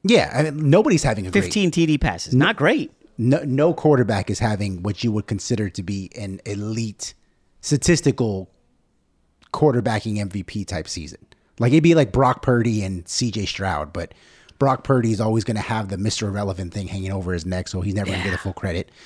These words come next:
Speaker 1: C J Stroud's team's not good enough. So what Jalen Hurts has is the team record. His stats are comparable to the other guys. But I think most importantly is he has moments.
Speaker 2: Yeah,
Speaker 1: You
Speaker 2: the
Speaker 1: know?
Speaker 2: Bush push.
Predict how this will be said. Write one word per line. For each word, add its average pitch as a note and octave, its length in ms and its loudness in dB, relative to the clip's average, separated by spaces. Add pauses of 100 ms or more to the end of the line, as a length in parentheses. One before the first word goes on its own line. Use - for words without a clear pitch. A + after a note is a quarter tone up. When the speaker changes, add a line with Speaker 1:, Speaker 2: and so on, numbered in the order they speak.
(180)
Speaker 1:
C C#3 200 2
J C3 160 6
Stroud's A2+ 380 0
team's G#2+ 240 0
not F#2 180 -6
good F2+ 120 -6
enough. F2 240 -6 (340)
So - 160 2
what C3 340 2 (480)
Jalen D3 300 4
Hurts D3 180 4
has A#2+ 300 4
is F#2+ 140 -2
the G#2+ 100 -4
team D#3 240 6
record. B2+ 360 4 (680)
His B2 140 -2
stats C#3 400 0
are B2 60 2
comparable A#2 580 0
to G2 80 -2
the G#2 140 2
other G2 100 -4
guys. F#2 380 -2 (260)
But C#3+ 80 4
I E3 60 6
think A#3 100 4
most F#3+ 220 4
importantly D3 520 4
is A2+ 220 0 (220)
he D#3+ 160 2
has E3 180 4
moments. C#3 520 0 (840)
Speaker 2:
Yeah, G3 160 -2
Speaker 1:
You B2 80 6
Speaker 2:
the A#2 60 6
Speaker 1:
know? B2 60 4
Speaker 2:
Bush C#3+ 180 4
push. - 360 2